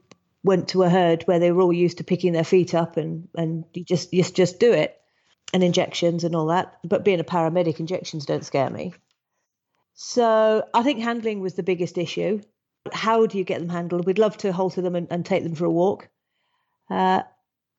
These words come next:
and how to do it in the most sort of gentle and, and friendly way. Other than that, I think we, we, we must have been pretty lucky because we didn't have any problems. We knew about poo picking, so we kept the field clean.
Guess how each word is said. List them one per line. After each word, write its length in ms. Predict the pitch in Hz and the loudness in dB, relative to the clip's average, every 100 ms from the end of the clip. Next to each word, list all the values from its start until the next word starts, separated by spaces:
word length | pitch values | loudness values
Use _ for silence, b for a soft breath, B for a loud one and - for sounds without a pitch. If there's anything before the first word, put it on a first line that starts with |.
| _ | _
and 240 | 196 196 | -2 0
how 140 | 196 208 | 0 0
to 140 | 214 | 2
do 120 | 220 | 2
it 80 | 220 | 2
in 80 | 208 | 0
the 60 | |
most 300 | 214 214 - | -2 -2 -2
sort 140 | - 208 | -4 -4
of 140 | 202 - | -6 -10
gentle 440 | 196 220 214 - 214 | -2 0 0 0 0
and, 260 | 202 202 - | 0 -6 -6
and 220 | 196 196 | -6 -4
friendly 360 | - 214 196 202 | 0 0 0 0
way. 400 | 202 208 208 185 _ _ _ _ | 2 2 0 -4 _ _ _ _
Other 240 | 247 285 285 | 0 2 4
than 200 | 240 233 | 2 0
that, 260 | 247 - | -2 -2
I 80 | 226 | -4
think 240 | 240 277 - | -4 -4 -4
we, 120 | 226 | -4
we, 180 | 240 247 | -2 -2
we 200 | 233 262 | -2 -2
must 200 | 294 294 | -2 -2
have 60 | |
been 100 | 226 | -6
pretty 260 | 202 220 214 | -2 0 2
lucky 280 | 240 240 185 | 2 0 -2
because 200 | 208 208 | 0 -2
we 60 | |
didn't 180 | 226 240 | -2 0
have 160 | 208 208 | 0 0
any 160 | 214 | 0
problems. 800 | 214 208 202 202 196 202 202 - - _ _ _ _ | 0 -2 0 0 0 -6 -6 -12 -14 _ _ _ _
We 440 | 180 190 185 180 185 | 2 6 8 6 4
knew 300 | 202 226 220 | 4 6 6
about 360 | 202 190 185 - | 4 0 0 2
poo 160 | 214 | 2
picking, 600 | 202 214 202 220 208 208 | 2 -2 -4 -2 -2 -4
so 220 | 202 196 180 | -6 -2 0
we 120 | 175 | -2
kept 260 | - - | -2 -6
the 80 | - | -4
field 440 | 175 196 185 180 - | 0 2 2 0 0
clean. 640 | 196 202 202 202 208 185 | 2 4 4 2 0 -4